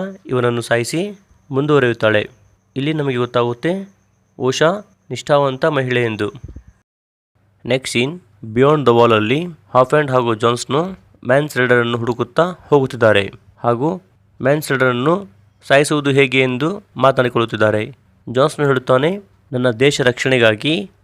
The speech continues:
ನನ್ನ ಪ್ರಾಣ ಹೋದರೂ ಪರವಾಗಿಲ್ಲ, ನಾನು ನನ್ನ ಕರ್ತವ್ಯವನ್ನು ನಿಭಾಯಿಸುತ್ತೇನೆ" ಎಂದು ಹೇಳುತ್ತಾನೆ. ಇದಕ್ಕೆ ಹಾಫ್‌ಹ್ಯಾಂಡ್ ಹೇಳುತ್ತಾರೆ, "ನೀನು ಎಂತಹ ದೊಡ್ಡ ಸಾಧನೆ ಮಾಡಿ ಸತ್ತರೂ ದಕ್ಷಿಣ ಭಾಗದ ಜನರು, ಅಂದರೆ ವಾಲ್ನ ಆಚೆ ಇರುವಂತಹ ಜನರು,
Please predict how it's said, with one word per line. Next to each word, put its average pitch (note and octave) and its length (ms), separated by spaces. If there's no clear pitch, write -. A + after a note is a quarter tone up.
ನನ್ನ B2+ 220
ಪ್ರಾಣ C#3 320
ಹೋದರೂ C#3 360
ಪರವಾಗಿಲ್ಲ, A#2+ 520
ನಾನು B2+ 260
ನನ್ನ A#2 220
ಕರ್ತವ್ಯವನ್ನು B2 960
ನಿಭಾಯಿಸುತ್ತೇನೆ" B2+ 680
ಎಂದು A2+ 220
ಹೇಳುತ್ತಾನೆ. G#2+ 540
ಇದಕ್ಕೆ B2 300
ಹಾಫ್‌ಹ್ಯಾಂಡ್ B2 520
ಹೇಳುತ್ತಾರೆ, A#2+ 480
"ನೀನು C#3 340
ಎಂತಹ C3+ 380
ದೊಡ್ಡ C3+ 240
ಸಾಧನೆ C3+ 440
ಮಾಡಿ C3+ 220
ಸತ್ತರೂ C#3 460
ದಕ್ಷಿಣ D3+ 360
ಭಾಗದ C#3 300
ಜನರು, A2+ 440
ಅಂದರೆ D#3+ 600
ವಾಲ್ನ C#3+ 300
ಆಚೆ C3+ 360
ಇರುವಂತಹ C3 360
ಜನರು, A#2+ 500